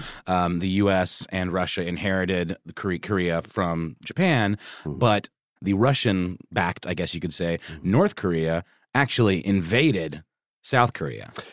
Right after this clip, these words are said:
Speaker 1: And that's what kicked off this big ideological battle, because
Speaker 2: Yeah.
Speaker 1: the U S, as opposed to, you know, practicing appeasement or something like that, 'cause this wasn't really, they didn't really even want South Korea.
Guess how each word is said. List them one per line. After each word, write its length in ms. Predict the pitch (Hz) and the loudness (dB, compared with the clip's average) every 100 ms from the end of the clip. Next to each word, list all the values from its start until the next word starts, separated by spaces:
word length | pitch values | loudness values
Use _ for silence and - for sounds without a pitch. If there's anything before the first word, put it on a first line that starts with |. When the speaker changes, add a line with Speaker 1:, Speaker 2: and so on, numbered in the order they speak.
| - | -10
Speaker 1:
And 200 | - 92 | -2 0
that's 360 | 98 131 131 - | 4 6 4 4
what 220 | 101 90 | 0 0
kicked 240 | - 87 | -2 0
off 260 | 98 87 82 | 0 0 0
this 160 | 90 78 | -4 -4
big 440 | 80 95 87 78 - | 0 0 0 -4 -4
ideological 640 | 98 90 87 87 82 82 80 | 0 2 0 0 -2 -4 -4
battle, 440 | 87 90 82 71 - - | -2 -2 -2 -6 -10 -8
because 280 | 90 98 | -6 -2
Speaker 2:
Yeah. 100 | 90 | -2
Speaker 1:
the 100 | 80 87 104 | -2 0 2
U 80 | 101 | 2
S, 440 | 143 92 - - - - - | 2 0 -4 -8 -12 -20 -4
as 160 | 104 98 | -2 -2
opposed 400 | 95 104 98 - | 0 0 0 -2
to, 420 | 104 92 87 80 _ _ | 0 0 0 -4 _ _
you 120 | 90 | -4
know, 300 | 87 78 73 - _ | -2 -2 -6 -8 _
practicing 540 | 113 90 - - 85 | -4 -2 -6 -4 -4
appeasement 640 | 78 - 127 120 92 87 82 | -4 0 2 4 2 0 -2
or 60 | |
something 360 | - 92 78 82 | -4 -4 -2 -4
like 160 | 80 | -4
that, 180 | - 87 | -4 -6
'cause 120 | 85 | -4
this 120 | 120 202 | -2 0
wasn't 280 | 170 110 | 0 0
really, 340 | 98 120 123 120 | 2 4 6 4
they 140 | 110 | 2
didn't 180 | 185 113 | 2 2
really 220 | 98 104 | 2 0
even 260 | 101 90 71 | 0 -2 -4
want 380 | 76 101 127 - _ _ | 0 0 0 -4 _ _
South 280 | - 127 - | 2 2 2
Korea. 440 | 135 131 131 131 | 4 4 4 2